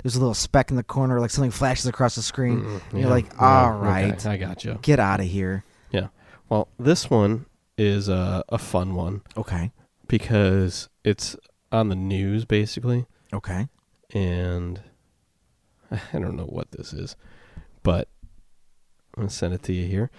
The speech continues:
Speaker 2: I don't know how we're gonna do this episode 'cause we need, everybody needs to watch these videos that I'm sending to you.
Speaker 1: We'll have to, um,
Speaker 2: Maybe attach some links.
Speaker 1: Yeah, there might be, have to be some links on the Instagram. Check out a story or look at the posts.
Speaker 2: Yeah.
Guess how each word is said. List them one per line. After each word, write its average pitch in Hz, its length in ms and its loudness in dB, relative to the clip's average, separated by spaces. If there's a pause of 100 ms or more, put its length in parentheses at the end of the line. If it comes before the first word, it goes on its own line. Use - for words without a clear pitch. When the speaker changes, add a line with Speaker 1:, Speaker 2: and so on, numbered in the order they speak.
(280)
Speaker 2:
I 143 40 -4
don't 160 80 0
know 90 140 0
how 98 120 0
we're 95 140 2
gonna 90 160 0
do 95 160 -4
this 90 200 -8
episode - 460 -8
'cause 101 160 -6
we 107 80 4
need, 113 180 2 (240)
everybody 127 260 2
needs 98 120 0
to 92 80 -6
watch 92 300 -10
these 64 160 -12
videos 76 400 -12
that - 100 -14
I'm 64 80 -16
sending 67 300 -12
to - 80 -12
you. 80 140 -12 (100)
Speaker 1:
We'll 147 120 4
have 147 320 4
to, 127 280 4
um, 92 320 0 (320)
Speaker 2:
Maybe 98 240 0
attach - 320 -4
some 90 180 -8
links. 95 420 -8 (760)
Speaker 1:
Yeah, 143 180 6
there 131 80 6
might 147 240 4
be, 135 80 4
have 139 140 4
to 117 80 -4
be 127 100 2
some 113 180 0
links 117 220 0
on 110 80 2
the 104 100 0
Instagram. 95 600 -2 (480)
Check 120 140 -2
out 107 80 0
a 95 60 -4
story 113 520 -2
or 95 100 -4
look 101 200 -2
at - 80 -6
the 95 80 -4
posts. - 580 -6 (640)
Speaker 2:
Yeah. - 220 -10